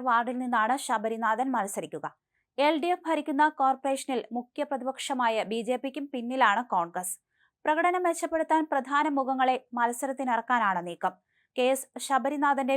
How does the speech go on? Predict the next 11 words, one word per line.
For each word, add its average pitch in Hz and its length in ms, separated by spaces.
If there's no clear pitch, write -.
വീട് 254 300
സ്ഥിതി 247 320
ചെയ്യുന്ന 240 320
ശാസ്തമംഗലം 254 680
വാർഡ് 220 300
വനിതാ 294 340
സംവരണം 269 380
ആയതിനാലാണ് 240 720
തൊട്ടടുത്ത 247 460
വാർഡായ 247 520
കവടിയാറിൽ 269 560